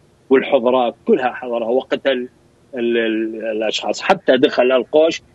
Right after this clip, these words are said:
قتل من أهالي القوش ثلاثمية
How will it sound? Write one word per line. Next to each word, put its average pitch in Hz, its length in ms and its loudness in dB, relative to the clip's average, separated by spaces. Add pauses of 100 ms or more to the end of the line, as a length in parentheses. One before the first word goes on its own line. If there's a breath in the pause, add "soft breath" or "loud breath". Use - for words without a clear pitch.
(200)
قتل 143 340 2
من 135 160 -4
أهالي 147 520 -2
القوش 139 440 -2
ثلاثمية 208 960 0